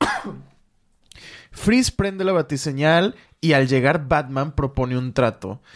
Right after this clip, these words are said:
Este le clava un taser remoto al cuello, más electric-, más electricidad,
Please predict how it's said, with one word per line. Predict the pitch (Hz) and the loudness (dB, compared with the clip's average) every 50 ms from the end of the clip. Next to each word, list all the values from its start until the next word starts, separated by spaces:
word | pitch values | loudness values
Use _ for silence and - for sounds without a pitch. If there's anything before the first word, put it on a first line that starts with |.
| - - - - _ _ _ _ _ _ _ _ _ - | -20 -20 -20 -20 _ _ _ _ _ _ _ _ _ 2
Este | 147 165 180 - - - - 165 180 196 - - _ - | 2 2 2 0 -2 -2 0 0 0 0 -4 -8 _ -2
le | - 131 135 131 131 135 _ | 2 2 4 4 2 0 _
clava | - 170 170 185 196 196 196 185 170 170 170 190 - - _ _ _ _ _ _ _ _ _ | 0 2 4 4 4 4 4 4 4 2 2 0 -4 -8 _ _ _ _ _ _ _ _ _
un | - 185 175 175 170 170 | 0 0 0 2 0 0
taser | - 190 175 196 202 - - 220 202 202 170 | 0 2 2 2 2 2 0 0 0 0 0
remoto | 151 151 143 143 139 143 156 165 - - - 185 | 2 2 2 2 2 2 2 2 0 0 2 2
al | 165 147 135 | 2 2 0
cuello, | - - 160 147 143 135 120 123 127 143 165 | 0 0 2 4 4 2 2 0 -2 -4 -6
más | - 120 113 113 113 120 - | -8 -8 -6 -6 -6 -4 -6
electric-, | 120 120 110 - - 104 104 - _ _ | -8 -8 -8 -8 -10 -10 -10 -12 _ _
más | - 123 113 113 - 117 | -10 -8 -8 -8 -6 -8
electricidad, | 113 117 - - 110 107 - - 98 98 92 117 | -10 -10 -12 -12 -12 -10 -8 -6 -4 -4 -4 -6